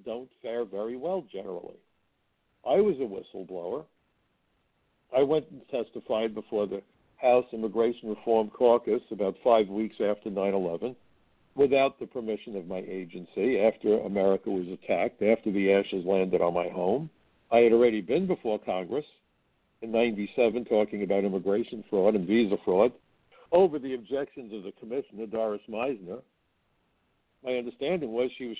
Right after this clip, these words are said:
trying everything under the sun to keep me from testifying, and the then chairman of the House Immigration Subcommittee, Lamar Smith, a Republican from Texas, and I was told this in a phone conversation, told the commissioner,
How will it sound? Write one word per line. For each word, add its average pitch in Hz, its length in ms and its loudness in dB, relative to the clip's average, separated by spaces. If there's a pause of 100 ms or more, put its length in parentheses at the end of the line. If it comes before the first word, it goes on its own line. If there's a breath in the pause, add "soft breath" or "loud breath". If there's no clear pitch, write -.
(120)
trying 135 380 4
everything 147 680 2 (100)
under 135 240 -4
the 123 140 -6 (100)
sun 147 260 2
to 117 80 -6
keep 123 280 -2
me 120 160 -2
from 113 140 -8
testifying, 131 760 0 (480 soft breath)
and 131 180 -2
the 127 160 2
then 131 280 2 (100)
chairman 147 400 2
of 110 160 4
the 113 180 2
House 120 320 4
Immigration 113 640 2
Subcommittee, 120 560 0
Lamar 113 380 4 (140)
Smith, 127 320 2
a 127 40 -2
Republican 110 640 0
from 104 160 -8
Texas, 151 460 0 (920 soft breath)
and 110 180 -2
I 113 80 4
was 107 140 0 (100)
told 127 320 4
this - 80 -10
in 101 80 -4
a 101 120 -2
phone 104 280 -2
conversation, 98 800 -6
told 131 280 6
the 143 80 2
commissioner, 107 560 -4